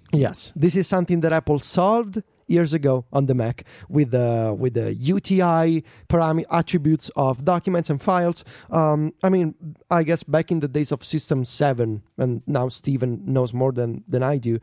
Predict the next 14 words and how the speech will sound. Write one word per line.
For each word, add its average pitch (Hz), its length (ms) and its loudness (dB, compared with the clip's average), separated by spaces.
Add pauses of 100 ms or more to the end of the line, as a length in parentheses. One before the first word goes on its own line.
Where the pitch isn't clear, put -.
(260)
uh, 135 240 0 (160)
but 170 280 -2
to 185 120 0
be 175 160 2
able 190 220 2
to 190 180 -4
gracefully 160 960 0 (380)
fail 151 640 0
and 127 160 -2
understand 143 460 0
file 165 320 0
types 135 480 -2 (340)
and 143 540 0 (200)
drop 165 380 0